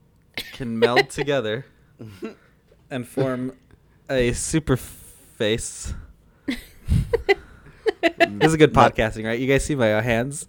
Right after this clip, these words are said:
Speaker 1: <laughs>
Speaker 3: Yeah. And it looked exactly like a super face.
Speaker 1: <laughs>
Speaker 3: Just like the, "This is Super Troopers, this is super face."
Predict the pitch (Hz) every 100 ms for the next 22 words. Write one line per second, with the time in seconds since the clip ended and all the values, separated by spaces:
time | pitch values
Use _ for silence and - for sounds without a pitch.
0 | 156 - - - - - - 466 - 113
1 | - 117 113 120 110 107 107 110 107 95
2 | - 104 82 82 - - - - - 277
3 | 269 262 254 - 240 - 220 311 - -
4 | - _ _ - - - 494 - 466 -
5 | 381 - - 110 - 101 104 92 85 92
6 | 101 - - 104 101 90 - 101 - -
7 | 101 - 92 - 92 - 87 - 90 90
8 | 87 92 - -